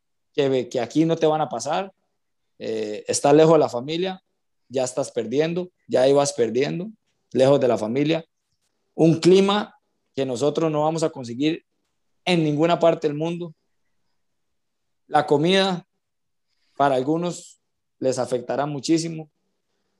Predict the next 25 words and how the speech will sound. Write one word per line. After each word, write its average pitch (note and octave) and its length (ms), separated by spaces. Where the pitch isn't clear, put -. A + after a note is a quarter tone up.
sea, D#3+ 520
son F#3 300
cosas, E3+ 400
ahí D3+ 220
te F#3+ 100
puedo F#3+ 200
seguir E3 260
renombrando E3 540
muchos E3 440
y C3+ 40
me C3 140
meteré C#3+ 640
y C3 80
llegaré C3 380
hasta E3 200
el C#3 80
punto D#3+ 320
de D3 80
llegar D3+ 320
al, A#2 260
por A2+ 160
ejemplo, C#3+ 300
al A2+ 140
tema D3 220
económico D3 640